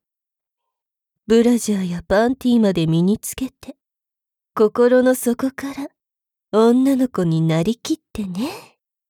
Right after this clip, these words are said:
ん？カップルが近づいてきた？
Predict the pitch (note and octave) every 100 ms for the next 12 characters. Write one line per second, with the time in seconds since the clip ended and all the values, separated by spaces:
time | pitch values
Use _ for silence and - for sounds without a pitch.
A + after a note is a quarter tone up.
0 | _ _ _ _ _ _ _ _ _ _
1 | _ _ _ _ _ _ F#3+ F#3 F4+ -
2 | - _ _ _ _ _ - G#3+ - A#4+
3 | G#4 C4+ B3+ - C#4 C#4 F4 B3+ B3 -
4 | G#3